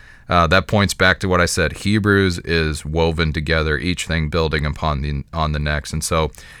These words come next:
it becomes so important that you work your way systematically through it. But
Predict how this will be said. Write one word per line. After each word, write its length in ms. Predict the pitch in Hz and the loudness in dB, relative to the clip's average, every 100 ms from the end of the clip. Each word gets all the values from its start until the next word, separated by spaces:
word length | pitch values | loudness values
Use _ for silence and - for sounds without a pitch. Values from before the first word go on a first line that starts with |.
| - | -4
it 40 | |
becomes 320 | 95 104 98 | 0 2 2
so 140 | - 95 | 2 2
important 400 | 80 - 92 82 | 0 0 2 2
that 100 | 78 | 0
you 120 | 80 | -2
work 300 | 78 87 - | 0 0 0
your 80 | 80 | -2
way 180 | 76 76 | 0 0
systematically 680 | - 80 - 78 73 67 - | -2 -4 -2 -2 -2 -2 -6
through 300 | - 90 73 | -4 -2 -2
it. 220 | - - | -4 0
But 320 | 98 78 57 | 4 4 2